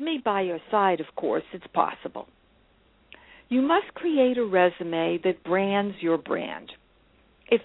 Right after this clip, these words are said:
that is done correctly, you can tweak that resume so that it will match the position. Will this approach work all the time? No.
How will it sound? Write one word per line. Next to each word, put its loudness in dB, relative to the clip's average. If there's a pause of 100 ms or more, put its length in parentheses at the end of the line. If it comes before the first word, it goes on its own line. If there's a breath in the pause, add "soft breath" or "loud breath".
that 0
is 0 (120)
done 0
correctly, -2 (520 loud breath)
you 0
can -4 (240)
tweak 2 (1120)
that 2
resume 0 (540 soft breath)
so 4
that 2
it 0
will 0
match -2 (120)
the -8
position. -2 (920 loud breath)
Will 4
this -4
approach -2 (240)
work 0 (640)
all 6
the 0
time? -4 (460)
No. 2